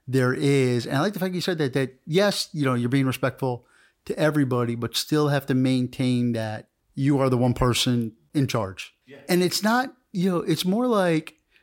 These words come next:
Speaker 1: you know, "Hey, your role is to be the grip. Your role is to the, your, you know, my role just happens to be, I'm the person in charge."
Speaker 2: Yeah.
Speaker 1: And, and, and look at it that way.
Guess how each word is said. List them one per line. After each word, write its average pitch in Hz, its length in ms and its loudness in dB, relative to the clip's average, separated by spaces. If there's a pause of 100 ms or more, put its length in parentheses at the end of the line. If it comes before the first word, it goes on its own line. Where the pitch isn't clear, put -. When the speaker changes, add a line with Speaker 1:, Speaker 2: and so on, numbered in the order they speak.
(100)
Speaker 1:
you 165 80 0
know, 143 140 4
"Hey, 147 200 4
your 123 360 0
role 165 400 2
is 135 200 -6
to 139 100 -4
be 143 100 -2
the 131 120 -6
grip. 160 340 -2
Your 127 180 2
role 139 320 0
is 127 120 -4
to 135 140 -6
the, 139 380 0
your, 123 280 -4
you 139 40 -8
know, 131 180 -6 (300)
my 135 220 4
role 147 360 4
just 127 220 -4
happens 143 440 -2
to 127 100 -4
be, 120 560 0 (160)
I'm 117 160 2
the 110 40 2
person 113 300 -4
in 104 40 -4
charge." - 360 -12 (180)
Speaker 2:
Yeah. 101 180 -20
Speaker 1:
And, 120 140 2
and, 123 320 -2
and 123 140 -2
look 127 140 -2
at 123 100 0
it 107 80 -8
that 120 180 -2
way. 104 200 -14